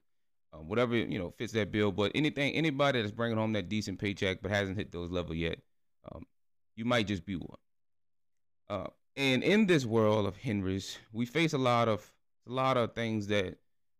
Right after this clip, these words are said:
we struggle with that most folks just don't understand, right? Um, and the main thing starting out is really, like, the pressure we have, like, the lifestyle pressure, predominantly from family, friends, and just society in general.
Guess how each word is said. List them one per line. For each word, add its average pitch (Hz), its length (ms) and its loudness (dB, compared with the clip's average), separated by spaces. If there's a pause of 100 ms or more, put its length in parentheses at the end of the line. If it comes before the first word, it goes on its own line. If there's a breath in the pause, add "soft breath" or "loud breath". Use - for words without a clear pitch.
we 127 100 0
struggle 107 360 2
with 107 160 2
that 92 100 0
most 104 260 -4
folks 98 220 -8
just 98 160 -10
don't 95 140 -4
understand, 87 560 -8
right? 87 240 -6 (1080)
Um, 95 300 -6
and 117 380 -2 (100)
the 123 80 -8
main 147 320 4
thing 127 300 2
starting 110 340 0
out 120 240 4
is 98 80 -2
really, 113 240 2
like, 92 240 -4
the - 80 -20 (140)
pressure 127 280 -2
we 87 180 -2
have, - 260 -4
like, 85 180 -6
the 92 80 -10
lifestyle 101 500 0
pressure, - 400 -10 (600)
predominantly 123 720 2
from 101 260 -6
family, 110 380 0
friends, 101 540 -2
and 92 180 -2
just 90 200 -4
society 98 560 0
in 80 100 -4
general. 120 420 -2